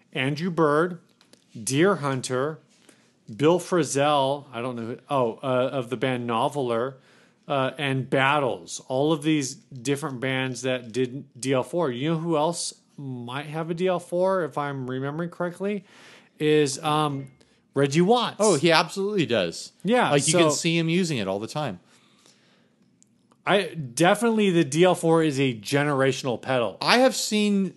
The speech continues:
Speaker 2: like, people using it just for, like, its loop features.
Speaker 1: Right.
Speaker 2: In, like, really tiny, small indie shows where I've just been like, "I can't believe they're using it for that. That's, like, so crazy that it makes that sound."
Speaker 1: The,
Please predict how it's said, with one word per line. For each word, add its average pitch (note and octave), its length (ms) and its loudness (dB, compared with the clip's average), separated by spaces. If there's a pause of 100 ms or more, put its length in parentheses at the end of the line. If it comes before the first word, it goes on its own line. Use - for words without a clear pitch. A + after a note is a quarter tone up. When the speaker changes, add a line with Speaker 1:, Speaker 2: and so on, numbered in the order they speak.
Speaker 2:
like, F3 340 2
people E3+ 340 -4
using C3 420 0
it C3+ 160 -2
just B2+ 160 -6
for, D#3+ 140 -4
like, C3+ 280 -2
its C#3+ 240 -6
loop A#2+ 420 -4
features. G#3+ 840 -4
Speaker 1:
Right. E3+ 480 2 (240)
Speaker 2:
In, D#3+ 220 2
like, E3+ 240 4
really G3 400 -2
tiny, E3 600 -2
small C3+ 800 0
indie A#2+ 360 -4
shows F#2+ 560 -4 (320)
where A#2+ 160 -2
I've B2+ 140 -2
just C#3 180 -4
been B2+ 100 -10
like, A2+ 240 -10
"I G3 60 -2
can't A#2 260 -8
believe F#2+ 380 -8
they're B2+ 160 -4
using F3+ 380 -2
it G2 100 -10
for G2 140 -12
that. E2+ 220 -8
That's, B2+ 180 -6
like, - 280 -6
so E3 220 -2
crazy G#3 420 -4
that A#2 140 -2
it A2 80 -8
makes A2+ 160 -6
that C3 160 -4
sound." E3+ 540 -6
Speaker 1:
The, D#3+ 360 2